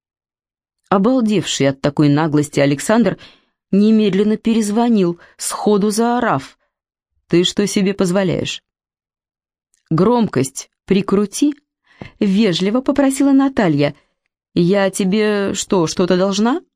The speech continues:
Да. Ты обещала, что женщины «Такие вероломные существа», — перебила его Наташа. «Они сначала обещают, а потом кидают самым подлым образом.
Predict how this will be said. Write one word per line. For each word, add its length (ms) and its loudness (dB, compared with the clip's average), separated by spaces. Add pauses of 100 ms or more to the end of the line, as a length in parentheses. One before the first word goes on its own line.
(760)
Да. 360 0 (800)
Ты 120 2
обещала, 560 0
что 340 -2 (640)
женщины 760 -2 (640)
«Такие 400 0
вероломные 640 0
существа», — 720 -4 (340)
перебила 420 2
его 180 2
Наташа. 520 -2 (460)
«Они 180 2
сначала 440 0
обещают, 680 0
а 60 0
потом 460 0 (420)
кидают 760 0
самым 420 0
подлым 400 0
образом. 440 0